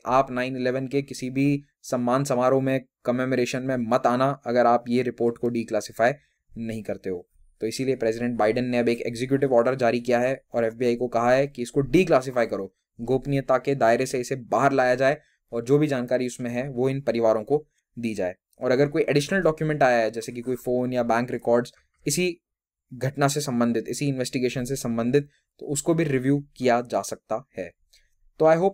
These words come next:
आपको ये नाइन इलेवन की पूरी कहानी इंटरेस्टिंग लगी। थोड़ा लंबा लेक्चर था, क्योंकि इसके अंदर हम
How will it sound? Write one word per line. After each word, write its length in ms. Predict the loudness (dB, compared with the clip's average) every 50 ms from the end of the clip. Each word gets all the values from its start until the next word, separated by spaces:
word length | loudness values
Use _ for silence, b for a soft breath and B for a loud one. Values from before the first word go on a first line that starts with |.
| 0 -2
आपको 260 | -2 -2 0 -2 -2
ये 100 | 0 0
नाइन 240 | 0 0 -2 0 0
इलेवन 280 | 0 0 0 0 -2
की 100 | -4 -6
पूरी 200 | -6 -4 -4 -4
कहानी 260 | -4 -4 -4 -2 -2 -2
इंटरेस्टिंग 380 | -2 -2 -2 -4 -2 -2 0
लगी। 180 | 0 2 2 0
थोड़ा 200 | 0 2 4 4
लंबा 240 | 4 4 4 4 2
लेक्चर 300 | 2 0 0 0 0 0
था, 300 | 2 -2 -2 -2 _ _ _ _ _ -6
क्योंकि 200 | -4 0 2 2
इसके 180 | 2 2 0 -2
अंदर 180 | 0 2 2
हम 240 | 2 2 0 -4 -8